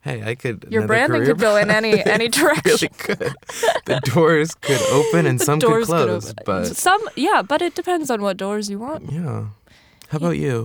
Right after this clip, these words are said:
Speaker 1: What's your
Speaker 2: My
Speaker 1: character?
Speaker 2: So I was a Disney kid. I
Speaker 1: Mm-hmm.
Speaker 2: didn't like a lot of Nickelodeon shows. Like, I never liked iCarly, whatever.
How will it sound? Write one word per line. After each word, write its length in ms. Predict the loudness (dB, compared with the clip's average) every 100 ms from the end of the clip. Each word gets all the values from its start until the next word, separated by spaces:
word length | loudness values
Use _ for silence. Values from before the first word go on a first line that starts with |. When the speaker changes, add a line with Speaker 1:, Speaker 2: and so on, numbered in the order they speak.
| -2
Speaker 1:
What's 240 | 0 0
your 80 | 0 -2
Speaker 2:
My 120 | -4
Speaker 1:
character? 600 | -6 -8 -10 -8 -8 -10 -16 _ _ -6
Speaker 2:
So 320 | 2 4 4
I 340 | 2 2 0 -4
was 360 | -2 -2 0
a 140 | -4 -6 _ _ _
Disney 360 | 0 0 -4 -6
kid. 280 | -10 -12 -8
I 220 | -4 -2
Speaker 1:
Mm-hmm. 100 | -2
Speaker 2:
didn't 280 | 0 -2 0
like 200 | 0 2
a 60 | 0
lot 240 | 2 0
of 80 | 0
Nickelodeon 580 | -4 -4 -4 -4 -4 -4
shows. 420 | 0 2 2 2
Like, 180 | 0 0
I 80 | -2
never 280 | 0 2 2
liked 380 | 0 -2 -8 -18 _ _
iCarly, 760 | -4 -4 -6 -4 -2 -4 -6 -6
whatever. 320 | -6 -6